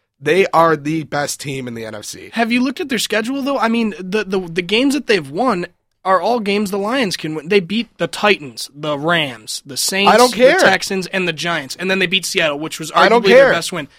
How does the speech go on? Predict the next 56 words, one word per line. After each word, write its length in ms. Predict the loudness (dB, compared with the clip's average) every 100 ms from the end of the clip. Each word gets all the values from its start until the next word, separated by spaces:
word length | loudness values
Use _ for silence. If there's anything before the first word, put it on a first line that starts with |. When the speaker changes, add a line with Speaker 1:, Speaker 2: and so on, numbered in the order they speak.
| _
Speaker 2:
They 100 | -4
lost 340 | 2 2 0 -2
to 60 | -4
the 100 | -2
Niners 400 | -4 -2 -4 -6
and 200 | -6 -6
the 80 |
Redskins. 600 | -4 -4 -4 -10 -12 -16 _ _ _ _ _ -6
Their 220 | -2 -2
season 360 | -2 -4 -4 -4
is 160 | -4
a 40 | -6
fluke 300 | -4 -4 -4
so 180 | -6 -8
far, 320 | -6 -6 -6
and 160 | -6 -4
they're 120 | -4
trending 340 | -4 -6 -2
Speaker 1:
You 100 | 0
really 180 | 2 0
Speaker 2:
down. 60 | 2
Speaker 1:
think 140 | 0
their 140 | 0
season 360 | 0 -4 -2 -2
is 120 | -2
a 60 | -4
fluke? 380 | -4 -6 -8 -4
Speaker 2:
Uh, 200 | 2 2 2
it's 120 | 0
not 160 | 2 2
a, 160 | 0
it, 100 | -6 _ -6
I 60 | 0
wouldn't, 300 | 0 0 0
maybe 180 | 0
not 160 | 2 0
a 40 |
fluke, 420 | -2 -2 0 0 0
but 120 | 0
it's 160 | 0
not 220 | 0 2 2
as 140 | -2
great 220 | 0 0
as 120 | 0
it 80 | -4
looks. 320 | -2 -2 -2 -2
I 60 |
mean, 200 | 2 2
they've 200 | 0 -2
beaten 300 | 0 0 -2
crap 340 | -4 -2 -2 -2
teams 300 | 2 2 0
bottom 360 | -2 0 0
of 60 | -4
the 100 | -6
league. 380 | -6 -6 -6